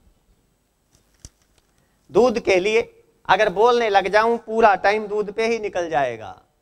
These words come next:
अब इतना ही समझें। इसके बाद अगर फिर भी कुछ मन में शंका हो, मेरी पुस्तकें आपको उपलब्ध हैं, पुस्तकों के माध्यम से पूरी जानकारी लीजिए। प्रश्न है cervical स्पॉन्डिलाइसिस,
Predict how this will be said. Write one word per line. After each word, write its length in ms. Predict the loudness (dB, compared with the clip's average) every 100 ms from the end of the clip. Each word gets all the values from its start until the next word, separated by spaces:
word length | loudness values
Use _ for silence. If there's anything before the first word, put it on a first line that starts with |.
| _ _ _ _
अब 180 | -4 -4 -8
इतना 340 | -8 -2 0
ही 140 | -2
समझें। 540 | -4 -8 -10 -14 -16 -20 _ _ _ _ _ _ -10
इसके 320 | -4 0 2
बाद 440 | 4 2 0 -10 -4
अगर 200 | 0 0
फिर 240 | 0 -4 -2
भी 180 | -6
कुछ 220 | -6 -8 -6
मन 180 | -6 -6
में 100 | -8
शंका 420 | -6 -6 0 0
हो, 260 | 2 -2 -6 _ _
मेरी 200 | -2 -2
पुस्तकें 540 | -2 -6 -6 -8 -8 -4
आपको 400 | -2 -2 -4 -16
उपलब्ध 540 | -16 -4 0 2 0
हैं, 160 | -6 -10 _ _ _ _ _ _ -2
पुस्तकों 460 | -2 -2 -2 0
के 180 | 0 -2
माध्यम 440 | 0 0 0 -8 -8
से 160 | -12
पूरी 340 | -8 -6 -4 -2
जानकारी 540 | -4 -4 -4 -4 -6
लीजिए। 640 | -12 -16 -18 -20 -20 _ _ _ _ _ _ _ 2
प्रश्न 320 | 2 2 0
है 160 | 0
cervical 500 | -2 0 0 0 -4
स्पॉन्डिलाइसिस, 840 | -6 -4 -4 -2 -4 -4 -8 -20